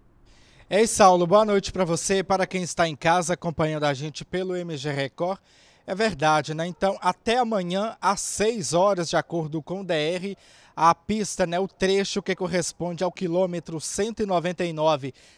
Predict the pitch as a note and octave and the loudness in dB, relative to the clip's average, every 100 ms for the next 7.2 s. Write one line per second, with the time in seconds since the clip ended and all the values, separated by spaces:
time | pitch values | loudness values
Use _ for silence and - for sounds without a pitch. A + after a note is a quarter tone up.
0 | _ C#3 E3+ F3+ G3+ G#3 D#3+ G#3+ G3+ - | _ 4 6 6 0 -4 -2 0 0 0
1 | G3 G3+ - _ _ C#3 C3+ G#3 A#3+ A3 | 0 0 -4 _ _ -6 4 6 6 0
2 | - - A#3 - G#3 E3+ F3 F#3+ G#3 G3 | -4 -4 -6 -6 -4 0 2 2 -4 -10
3 | - _ - G3+ - G#3+ F3+ F#3 G3 - | -20 _ -4 -2 2 4 6 4 0 -6
4 | G#3+ C4 B3+ _ G#3+ G3+ F3+ - G#3+ - | -10 -10 -12 _ 2 2 -2 -2 -4 2
5 | D#3 C#3+ A#2+ D3+ E3 E3+ E3 - G3+ A3 | 4 4 2 -4 -6 -6 -6 0 2 2
6 | A3 G#3 - G3 F#3+ F#3+ G3 F#3+ - F3 | -4 -6 0 0 0 -4 -6 -6 -2 0
7 | F3+ F#3+ | 2 -2